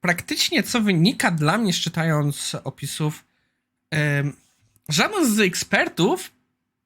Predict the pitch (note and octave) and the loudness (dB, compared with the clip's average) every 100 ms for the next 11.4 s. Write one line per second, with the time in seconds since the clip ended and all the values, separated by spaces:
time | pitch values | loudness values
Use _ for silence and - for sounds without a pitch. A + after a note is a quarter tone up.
0 | _ F3+ A#3 A#4 A4 A4 A4 G4 G#4 A4 | _ -2 0 2 0 0 2 2 0 0
1 | F#4+ F#4 F4 F#4 E4 C3+ - G#2 D#3+ A#3+ | 2 2 2 2 2 0 -4 -6 0 0
2 | F4 - C#4 - B3+ A3 G#3 A3 G#3+ G3+ | 0 -2 -4 -2 0 0 0 0 -2 -4
3 | G3 F#3 F3 E3+ F3 D#3 D3+ D3+ C#3+ C3+ | -4 -6 -4 -6 -4 -2 -2 -2 -4 -4
4 | A#2+ - A#2+ - G#3+ - _ _ _ - | -6 -6 -8 -4 -6 -6 _ _ _ -4
5 | D4 F4+ C4 A3+ G#3+ G#3+ G#3 G3+ - F#3 | -2 0 0 0 0 0 2 0 0 -2
6 | F3 D#3+ F3 D#3+ D#3 D#3+ D3 D3 D#3+ D#3+ | 0 2 0 0 0 0 0 2 0 -2
7 | C#3 - C#3 C3+ C#3+ C#3 C3+ C#3+ B2+ C3 | -4 -6 -4 -4 -2 -4 -4 -4 -4 -2
8 | C3+ C3+ A#3 F4+ _ _ _ _ - F#3 | -2 0 -2 -4 _ _ _ _ -4 0
9 | F#3 F3+ F3+ F3+ F3+ F3 F3+ - - G3+ | 2 2 2 0 -2 -2 -4 -6 -4 -2
10 | - - D3 D3 C3 - B2+ G#2 A2+ G2+ | -2 -2 0 0 -2 -2 -4 -4 -6 -10
11 | G#2+ G#2+ D#3+ B3+ | -8 -4 -4 -6